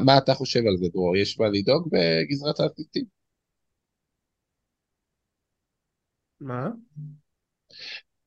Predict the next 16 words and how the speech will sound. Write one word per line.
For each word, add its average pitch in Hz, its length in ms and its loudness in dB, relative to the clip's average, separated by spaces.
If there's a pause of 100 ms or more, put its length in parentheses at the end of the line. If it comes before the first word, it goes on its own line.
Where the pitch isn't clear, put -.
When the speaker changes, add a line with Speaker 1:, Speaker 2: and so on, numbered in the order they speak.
(160)
Speaker 1:
אה, 110 360 8
שאלתי 143 440 6
אם, 143 220 2
אה, 131 180 2
יש 151 140 -2
מה 165 80 -4
לדאוג 170 480 0
מזה 113 280 0
שבוסטון 127 600 -2
כרגע 135 280 0
מדורגת 131 400 2 (120)
עשרים 156 520 0 (220)
ושמונה 123 600 0 (500)
בליגה 127 440 6 (540)
באסיסטים. - 540 -2 (2500)
Speaker 2:
אה, 127 960 4